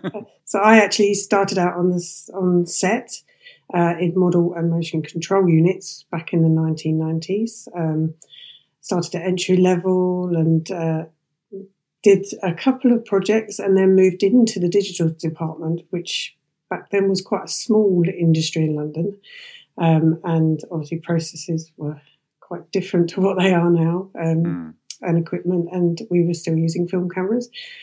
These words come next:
Speaker 2: Um, so I spent much of my career working at film studios, um, around London, Pinewood, Shepperton, and growing with the industry, really. And, uh, most of my time has been spent in production and data departments, and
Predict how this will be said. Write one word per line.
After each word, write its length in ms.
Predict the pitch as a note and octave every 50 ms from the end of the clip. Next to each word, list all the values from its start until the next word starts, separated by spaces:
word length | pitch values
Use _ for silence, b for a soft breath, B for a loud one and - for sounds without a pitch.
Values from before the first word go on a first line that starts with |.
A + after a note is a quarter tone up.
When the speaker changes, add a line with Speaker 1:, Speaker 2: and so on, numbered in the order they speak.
| B B B _ -
Speaker 2:
Um, 200 | - F3 F3 F3
so 120 | E3+ - F#3
I 40 |
spent 240 | F3 F3 - G#3+ G3+
much 140 | G3+ G3+ -
of 40 | -
my 80 | G3+
career 340 | F#3 F#3 - G3 G3 F#3+ F#3
working 640 | F3 F3+ F3 F3 F3 - F#3+ F3+ F3 E3+ E3 E3 - - _ _ _ _ _ _ -
at 280 | F3 E3 - - - - - - - _ -
film 220 | - G3 F#3+ F3+
studios, 840 | E3+ - - D#3+ D#3 D3 D3 D3 D#3+ E3+ F3 F3+ F3+ F3+ - - - - G3
um, 440 | F#3+ E3 D#3+ D#3+ E3 E3 E3+ E3 D#3+ - - -
around 460 | F3+ E3+ E3+ E3 E3+ F3 F3 E3+ - -
London, 540 | E3 D#3+ E3 E3+ E3 E3+ F3 F3+ F#3 F3+ - _
Pinewood, 380 | - E3 E3 E3 E3+ E3 E3 E3
Shepperton, 560 | - - D#3+ D#3+ - - - E3+ E3+ E3+ E3+ b b b b b b b b b _ -
and 400 | F#3 E3 E3 E3 E3 E3 E3 E3
growing 380 | D#3+ F3+ F#3 F#3+ F3+ F#3 F3+
with 140 | F3 F3+ F3+
the 160 | - F3 F3+
industry, 520 | G3+ G#3+ G3+ F#3 E3 - - - D#3 D#3 D#3+
really. 480 | E3 F3+ E3+ D#3+ D#3+ F#3+ G3 F#3+ F#3+ -
And, 320 | - - E3+ E3 E3+ E3 F#3
uh, 280 | F3 F3 E3+ E3+ F3 F3 - _ _ _ _ _
most 380 | A3 G3 G3 G3 F#3+ - - -
of 80 | E3+
my 140 | E3 F3+ F3
time 260 | E3+ - - F#3 F#3+
has 100 | F3+ F3+
been 160 | F3 - G#3+ F3
spent 220 | - - F#3+ F#3+
in 100 | F#3+ F#3
production 720 | F3 - F3 - - - - - A#3 A3 A3+ A3 G#3 G#3 G#3+ -
and 140 | - F#3 F3
data 260 | D#3+ F#3+ F#3 E3+ - -
departments, 640 | - - - G3+ G#3 G#3 A#3+ B3 B3 - - - -
and 280 | F#3 F#3+ F#3 F3+ F3+